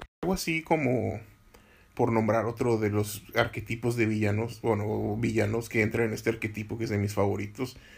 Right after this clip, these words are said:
el pinche Discord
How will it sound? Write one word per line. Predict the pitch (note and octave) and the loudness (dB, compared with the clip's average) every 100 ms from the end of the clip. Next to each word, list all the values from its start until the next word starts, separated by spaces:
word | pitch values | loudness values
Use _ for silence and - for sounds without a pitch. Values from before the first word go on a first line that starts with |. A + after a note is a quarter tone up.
| - - - - | -20 -20 -20 -2
el | A2+ G#2 G2+ G2 G2 G2+ G#2 | 0 2 2 0 -2 -4 -6
pinche | A#2 G#2+ G#2 G#2+ G#2+ G2 F#2+ - - - - _ - - - - - - - | -4 -4 -2 0 0 -2 -4 -10 -14 -20 -20 _ -20 -20 -20 -20 -20 -18 -12
Discord | A#2+ A2+ - - C3 B2+ | -4 -2 -2 0 0 0